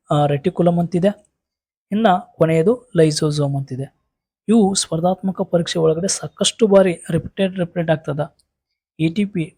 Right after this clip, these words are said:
ಮಾ-, ಜೀವಕೋಶದ ಅತ್ಯಂತ ಶಕ್ತಿಯ ಗ್ರಹ ಅಂತ ಹೇಳ್ಕಿರ್ತೀವಿ, ಅದನ್ನ ಯಾವ್ದಪ್ಪ ಅಂದ್ರೆ ಮೈಟೊಕಾಂಡ್ರಿಯಾ.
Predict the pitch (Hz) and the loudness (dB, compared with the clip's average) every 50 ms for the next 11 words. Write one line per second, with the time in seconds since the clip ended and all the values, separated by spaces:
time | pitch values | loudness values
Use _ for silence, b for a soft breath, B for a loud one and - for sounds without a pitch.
0 | _ _ 190 156 147 147 147 156 151 139 160 175 196 196 190 - 190 180 - - | _ _ -6 -2 0 0 0 0 -2 -2 0 0 2 0 0 0 -2 -2 -2 -2
1 | 180 180 175 - - - 180 175 170 - 170 - - 151 151 _ _ 190 185 170 | -2 -2 -2 -4 -4 -6 -6 -4 -2 -2 -2 -2 -2 -4 -8 _ _ -4 -4 -2
2 | 175 165 143 - 170 165 156 151 156 151 151 - 147 156 - 147 143 143 156 - | -2 -4 -2 -2 -4 -4 -4 -4 -6 -6 -6 -8 -14 -14 -12 -12 -10 -10 -12 -14
3 | _ _ _ _ _ _ _ _ - 170 208 208 180 160 165 - - - 165 156 | _ _ _ _ _ _ _ _ -2 0 2 2 2 0 0 -4 -2 -2 0 0
4 | 160 - - 156 151 165 180 165 156 147 143 - 180 180 - - 160 156 151 143 | 0 -2 -4 -4 -2 -2 -2 -2 -2 -2 -2 -2 -4 -4 -2 -2 -4 -4 -4 -4
5 | 151 175 | -4 -6